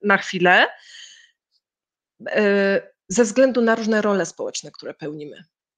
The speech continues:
tak? My się oczywiście jako mężczyźni i kobiety spotykamy w biznesie, jak najbardziej. Natomiast jakby cały czas gdzieś mam w głowie przekonanie, <laughs> a propos, że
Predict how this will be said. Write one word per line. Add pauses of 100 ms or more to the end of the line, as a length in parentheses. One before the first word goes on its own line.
(180)
tak?
My
się
oczywiście
jako
mężczyźni
i
kobiety
spotykamy
w
biznesie,
jak
najbardziej. (680)
Natomiast
jakby
cały
czas
gdzieś
mam
w
głowie
przekonanie, (320)
<laughs>
a
propos, (600)
że